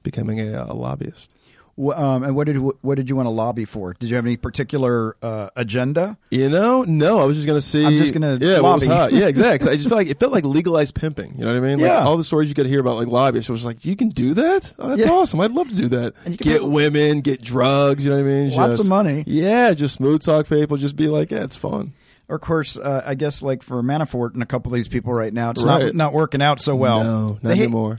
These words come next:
Speaker 2: <laughs> But it was good for while it
Speaker 1: Yeah.
Speaker 2: lasted.
Speaker 1: <laughs> Yeah, politics has changed right now. It's a, it's a maverick sport.
Speaker 2: Yeah, it's a, it's a little crazy.
Speaker 1: Yeah.
Speaker 2: Um, when you were a kid, um, did you know you wanted to be a comic?
Speaker 1: No, I wanted to be an athlete, like
Speaker 2: You wanted to
Speaker 1: every
Speaker 2: be an
Speaker 1: black
Speaker 2: athlete?
Speaker 1: kid.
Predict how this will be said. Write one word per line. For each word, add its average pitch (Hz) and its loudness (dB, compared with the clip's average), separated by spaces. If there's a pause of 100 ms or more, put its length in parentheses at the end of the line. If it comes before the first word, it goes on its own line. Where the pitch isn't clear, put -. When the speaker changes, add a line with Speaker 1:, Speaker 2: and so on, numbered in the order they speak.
(100)
Speaker 2:
<laughs> - -20
But 196 0
it 190 -2
was 180 0
good 247 2
for - -4 (100)
while 160 2
it 123 2
Speaker 1:
Yeah. 113 0
Speaker 2:
lasted. 123 -4 (380)
Speaker 1:
<laughs> 147 0 (520)
Yeah, 113 0
politics 190 -4
has 202 -4
changed 135 -2
right 101 -4
now. 90 -8
It's 110 -8
a, 110 -2
it's 101 -6
a 139 -4
maverick 120 -4
sport. - -10 (180)
Speaker 2:
Yeah, 131 -4 (220)
it's 123 -8
a, 135 -2
it's 117 -6
a 135 -10
little 123 -6
crazy. 107 -8
Speaker 1:
Yeah. 110 -6 (240)
Speaker 2:
Um, 139 0
when 151 -2
you 180 -2
were 208 2
a 180 -4
kid, 135 -2 (200)
um, 120 0
did 123 -6
you 139 0
know 139 0
you 135 0
wanted 131 0
to 123 -8
be 127 -2
a 120 -6
comic? 139 -4 (420)
Speaker 1:
No, 131 0
I 117 -2
wanted 143 0
to 113 -4
be 117 -2
an 113 -6
athlete, 120 -4 (120)
like - -6
Speaker 2:
You 143 0
wanted 143 2
to 139 0
Speaker 1:
every - 0
Speaker 2:
be - -2
an - 0
Speaker 1:
black - -2
Speaker 2:
athlete? - -8
Speaker 1:
kid. - -8